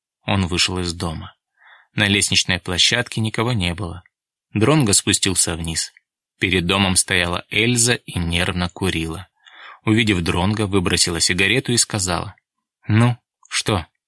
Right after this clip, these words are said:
не права я была? Вы же видите, что с ней невозможно ни о чём говорить». «Мне кажется, что вы вообще бурно реагируете друг на друга»,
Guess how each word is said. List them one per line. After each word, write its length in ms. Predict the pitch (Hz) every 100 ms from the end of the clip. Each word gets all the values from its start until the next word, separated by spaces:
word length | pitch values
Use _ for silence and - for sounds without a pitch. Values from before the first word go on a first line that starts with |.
| _
не 120 | 110
права 320 | 104 139 143 180
я 100 | 95
была? 320 | 85 73 - _ _ - - - _
Вы 120 | 90
же 160 | 87 104
видите, 480 | 120 98 85 82 -
что 200 | - 104
с 100 | -
ней 120 | 107
невозможно 600 | 104 107 117 123 123 110
ни 140 | 101 101
о 60 |
чём 260 | - 104 95
говорить». 500 | 98 98 87 78 - _ _ _ _ _ _ _ _
«Мне 240 | 110 123
кажется, 560 | - 147 139 - 107 92
что 220 | - 135
вы 120 | 143
вообще 400 | 147 156 - 104
бурно 400 | 87 87 87 85
реагируете 680 | 82 87 85 104 120 113 101
друг 260 | 90 92 113
на 100 | 113
друга», 440 | 104 82 80